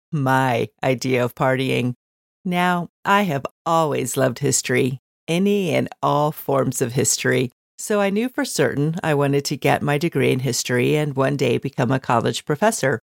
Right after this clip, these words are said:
and teach young minds to love history as much as I did.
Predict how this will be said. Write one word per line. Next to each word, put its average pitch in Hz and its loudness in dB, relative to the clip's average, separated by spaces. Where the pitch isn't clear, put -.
and 135 0
teach - 0
young 147 0
minds 139 0
to - 0
love 147 0
history 143 0
as - 0
much 139 0
as 143 0
I 127 2
did. 127 0